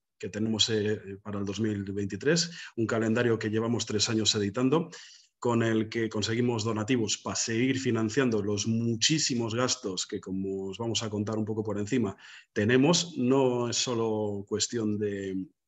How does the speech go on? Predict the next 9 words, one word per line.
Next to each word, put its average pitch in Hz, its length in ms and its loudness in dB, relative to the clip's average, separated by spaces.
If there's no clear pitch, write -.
eh, 85 420 -16
tener 110 220 -4
contratistas, 123 720 0
hay 123 120 0
que 117 100 0
tener 110 600 2
ingenieros, 120 720 4
<laughs> - 560 -6
arquitectos, 143 960 0